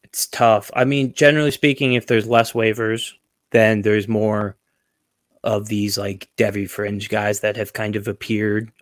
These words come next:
on free, f-, like, this past year that wouldn't have been drafted. So that makes the pool a little bit deeper. You know, you have Dorian Singer and Keon Coleman and, and Squirrel White available when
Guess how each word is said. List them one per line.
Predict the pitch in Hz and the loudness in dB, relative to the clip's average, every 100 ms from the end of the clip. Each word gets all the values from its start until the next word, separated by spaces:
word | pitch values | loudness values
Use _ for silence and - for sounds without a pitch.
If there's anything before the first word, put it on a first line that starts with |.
| _ | _
on | 110 107 104 110 - _ _ _ | 0 2 0 -6 -14 _ _ _
free, | - - 117 90 | -16 -2 -2 -2
f-, | 120 - | -8 -8
like, | 131 107 101 - - 135 _ | -2 -2 -2 -12 -20 -20 _
this | 123 117 - | -4 -4 -2
past | 110 104 - | -2 -4 -2
year | 113 | 0
that | 107 104 | 0 0
wouldn't | 110 107 | -2 -2
have | 104 | -4
been | 107 | -6
drafted. | 104 107 104 - 113 117 - - | -2 -2 -2 0 -2 -2 -14 -20
So | - 117 | -2 2
that | 131 | 2
makes | 139 - | 2 0
the | 110 | -4
pool | - 113 110 | 0 2 2
a | |
little | 104 | -2
bit | 98 101 - | -4 -8 -8
deeper. | 98 - 92 | -10 -10 -10
You | 92 | -8
know, | 107 110 | -6 -6
you | 110 | -6
have | 107 107 | -6 -6
Dorian | 107 104 104 101 | -4 -4 -4 -4
Singer | - 113 110 107 | -2 -2 0 -2
and | 104 | -4
Keon | - 113 104 | -6 -6 -6
Coleman | - 110 107 107 104 104 - - - _ - | -6 -4 -2 0 -2 -4 -6 -16 -20 _ -6
and, | 110 101 98 95 | -4 -2 -4 -6
and | - 104 | -6 -4
Squirrel | - - 120 113 | -6 4 6 6
White | 104 104 | 4 2
available | 101 98 98 98 98 98 | 2 0 0 -2 -4 -4
when | 98 98 98 | -6 -8 -10